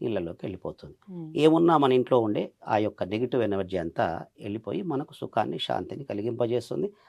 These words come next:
Speaker 1: ఆర్థికంగా కూడా మనకు ఇబ్బందులు తొలగిపోయి, లక్ష్మీ కటాక్షం లభిస్తుంది.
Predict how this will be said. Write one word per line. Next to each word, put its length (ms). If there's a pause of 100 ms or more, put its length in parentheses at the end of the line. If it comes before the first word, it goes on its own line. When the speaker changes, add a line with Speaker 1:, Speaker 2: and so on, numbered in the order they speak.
(140)
Speaker 1:
ఆర్థికంగా 580
కూడా 220
మనకు 280
ఇబ్బందులు 400
తొలగిపోయి, 400
లక్ష్మీ 380
కటాక్షం 520
లభిస్తుంది. 500